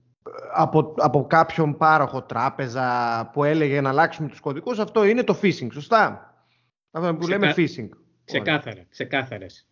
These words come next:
Speaker 2: Είναι ξεκάθαρη επίθεση, καμπάνια phishing, οι οποίες, ε, το ηλεκτρονικό ψάρεμα δεν στοχεύει συγκεκριμένα σε σένα ή σε μένα, στοχεύει σε ένα πολύ μεγάλο,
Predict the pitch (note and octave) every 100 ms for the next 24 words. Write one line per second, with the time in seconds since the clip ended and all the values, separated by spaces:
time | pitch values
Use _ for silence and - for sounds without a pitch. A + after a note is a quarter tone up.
0 | - C#3 D3+ - C3+ D#3+ E3 C#3+ C3+ D#3
1 | D3+ B2+ C#3 B2 A#2+ B2 A#2+ C#3+ D3+ A#2
2 | A#2 C3 C3+ A3+ B3 - _ _ _ _
3 | - D#3 D3+ F3 G3+ G3 E3 C#3+ _ -
4 | C3+ - C3+ B2+ D3 C3 C3 D#3+ E3 E3+
5 | D#3+ E3+ D#3 C#3 - _ _ _ D3 F#3
6 | F#3 E3 D#3+ C3+ - B2+ B2+ A#2+ A#2 A2
7 | G#2+ - A#2 G#2 - G2+ C#3 G3+ F3+ D3
8 | D#3 D3+ D3+ D3 C#3+ C#3 D#3 C3+ C3 A#2+
9 | G#2+ G2+